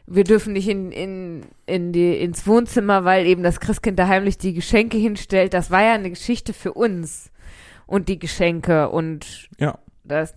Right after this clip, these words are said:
Speaker 1: das war ja alles nur, um uns zu verzaubern im Endeffekt, um uns ein Erlebnis, richtig, das,
Speaker 2: Ja.
Speaker 1: ich meine, wie übel aufgeregt wir gewesen sind auf Weihnachten. Das war schon ein krasses Happening.
Speaker 2: Ja,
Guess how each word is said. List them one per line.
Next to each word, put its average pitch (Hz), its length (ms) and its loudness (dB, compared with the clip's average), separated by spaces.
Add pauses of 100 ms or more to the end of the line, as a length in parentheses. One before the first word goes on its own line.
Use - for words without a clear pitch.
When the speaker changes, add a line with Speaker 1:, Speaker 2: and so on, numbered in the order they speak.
Speaker 1:
das 196 240 0
war 214 120 4
ja 208 120 2
alles 240 300 2
nur, 294 160 -4
um 240 100 -6
uns 269 260 -4
zu 320 100 0
verzaubern 247 800 2
im - 140 -10
Endeffekt, 143 560 -8
um 175 100 -6
uns 254 220 -6
ein 226 180 -4
Erlebnis, 214 960 -2
richtig, 160 360 -8
das, 180 220 -4 (300)
Speaker 2:
Ja. 226 120 0
Speaker 1:
ich 262 80 0
meine, 269 240 -2
wie 311 300 -8 (100)
übel 415 420 -2 (220)
aufgeregt 285 480 -2
wir 185 100 0
gewesen 160 480 -2
sind 139 220 -8
auf 143 240 -4
Weihnachten. 151 500 -6
Das 156 200 -6
war 240 340 6 (540)
schon 320 680 -4 (100)
ein 294 200 -14
krasses - 720 -4
Happening. 147 680 -8 (140)
Speaker 2:
Ja, 113 200 0